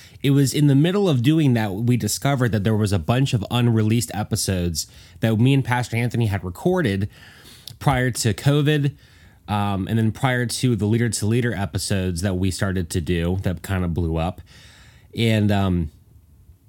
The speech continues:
so we had all these, all these episodes that never saw the light of day.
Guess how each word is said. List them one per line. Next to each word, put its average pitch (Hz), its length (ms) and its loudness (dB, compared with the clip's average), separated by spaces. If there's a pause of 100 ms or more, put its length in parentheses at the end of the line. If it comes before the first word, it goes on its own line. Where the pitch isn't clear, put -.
so 143 380 2 (100)
we 151 200 2
had 147 120 4
all 135 220 2
these, 117 440 0 (380)
all 131 140 2
these 120 180 2
episodes 107 720 0 (320)
that 113 280 2 (280)
never 123 260 2
saw 127 180 0
the 117 80 0
light 104 200 0
of 92 100 -2
day. 98 340 0